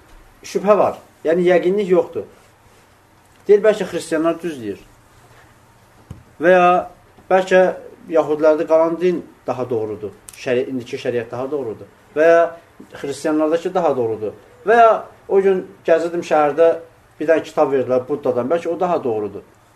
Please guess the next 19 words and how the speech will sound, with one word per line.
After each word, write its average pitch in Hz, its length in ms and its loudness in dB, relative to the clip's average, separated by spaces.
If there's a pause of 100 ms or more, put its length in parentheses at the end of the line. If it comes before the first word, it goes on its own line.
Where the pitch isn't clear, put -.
(340)
Yəni, 156 160 0
nə 226 120 6
qalır? 202 420 2 (340)
İnsanda 180 320 -2
şübhə 165 340 -8
qalır. 123 440 0 (360)
O 240 100 4
şübhəni 202 440 0
qaldırmaq 143 480 2
lazımdır. 101 460 -4 (320)
Əgər 185 240 6
bir 247 160 -2
insan 202 240 0
şübhədə 202 340 2
qalırsa, 208 420 4
onun 208 200 0
halı 196 200 0
çox 208 200 -2
təhlükəlidir. 120 580 -2